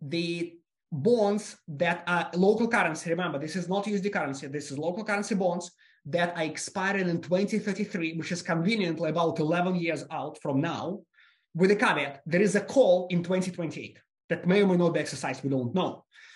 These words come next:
Uh, the yield is about ten point seven percent. So that's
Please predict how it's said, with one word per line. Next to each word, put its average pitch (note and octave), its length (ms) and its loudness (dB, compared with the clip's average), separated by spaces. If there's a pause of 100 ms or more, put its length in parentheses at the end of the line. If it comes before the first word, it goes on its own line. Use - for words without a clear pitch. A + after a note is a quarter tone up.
(260)
Uh, E3 280 0
the B3+ 400 2
yield F3+ 640 -2 (100)
is F3 160 -2
about F3+ 340 0
ten G3 180 -2
point F3 240 -4
seven D#3 240 -4
percent. C3+ 240 -12 (1400)
So F#3 560 -2
that's B3 500 0